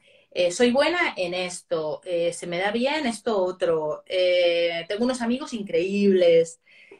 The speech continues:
eh, ¿vale? Entonces te haces tu listita con cada día, con lo que tú quieras, o haces una para hacerla en el mes, te la lees dos o tres veces al día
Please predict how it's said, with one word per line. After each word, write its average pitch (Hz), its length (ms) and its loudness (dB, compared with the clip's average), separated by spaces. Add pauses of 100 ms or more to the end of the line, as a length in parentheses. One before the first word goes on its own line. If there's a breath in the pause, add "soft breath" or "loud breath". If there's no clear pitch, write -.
eh, 170 540 -4
¿vale? 220 320 -6
Entonces 196 280 -10
te 196 60 -6
haces 226 200 -10
tu 247 80 -4
listita 277 580 -8 (880 soft breath)
con 247 440 2 (140)
cada 185 260 -2
día, 277 440 -2 (140)
con 175 140 -6
lo 165 60 -4
que - 100 -10
tú 220 100 -10
quieras, 294 560 -4
o 180 140 0
haces 202 240 -6
una 240 400 -2
para 143 240 -12
hacerla 180 320 -4
en 202 60 -8
el 214 120 -4
mes, 311 520 -6 (320)
te 175 140 -4
la 170 180 -2
lees 190 520 -2
dos 190 340 0
o 165 80 -6
tres 190 160 -8
veces 220 220 -8
al 233 140 -2
día 285 320 -10